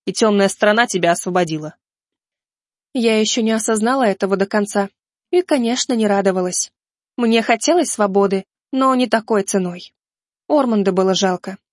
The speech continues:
Он потерял все, что имел. Да и мы с Креваном лишились крыши над головой. У Ингрин можно было пожить пару дней, но потом такое гостевание уже становилось невоспитанным. Ладно, разберемся. Мы живы, вот это главное.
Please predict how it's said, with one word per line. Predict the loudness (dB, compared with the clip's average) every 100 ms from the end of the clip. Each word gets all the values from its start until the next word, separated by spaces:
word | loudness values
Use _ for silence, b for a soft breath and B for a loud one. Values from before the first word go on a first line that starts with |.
| _
Он | -2 0
потерял | -2 0 2 2
все, | 0 -2
что | -2 -2
имел. | 0 -2 -8 _ _ _
Да | -2
и | 0
мы | 2 0
с | 0
Креваном | 0 2 2 2
лишились | 0 0 0 0
крыши | 0 -2 0 0
над | 0
головой. | 2 2 2 -2 -4 _ _ _ _ _ _ -2
У | 2
Ингрин | 4 2 2 2
можно | 2 2 2
было | 2 2 2
пожить | 0 0 -2 0
пару | 0 0
дней, | -2 -2 -2
но | -2
потом | -2 0 0
такое | 0 -2 0 2
гостевание | 2 -2 -2 0 2 2 2 0
уже | 0 2 0
становилось | -2 -2 2 2 2 0
невоспитанным. | 0 0 -2 -6 -6 -6 -10 -16 _ _ _ _ _ _ _ _ -4
Ладно, | 0 2 2 2
разберемся. | 0 2 2 2 0 -4 -6 _ _ _ _ _ -2
Мы | 0
живы, | 2 2 0 -2 -10 _ -8
вот | -2 0 0
это | 0 0
главное. | 0 0 -2 -8 -10